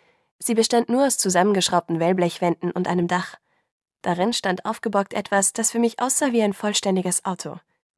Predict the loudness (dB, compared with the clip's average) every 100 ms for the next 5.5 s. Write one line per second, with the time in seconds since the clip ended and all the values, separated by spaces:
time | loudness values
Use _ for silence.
0 | _ -6 -4 -6 -4 -4 -4 -4 -4 -4
1 | -4 -6 -6 -4 -4 -4 -4 -4 -2 -4
2 | -6 -8 -12 _ _ _ _ _ _ _
3 | _ -10 -6 -4 -4 0 0 2 2 4
4 | 4 4 2 0 -8 _ _ _ _ -14
5 | -12 -10 -12 -12 -18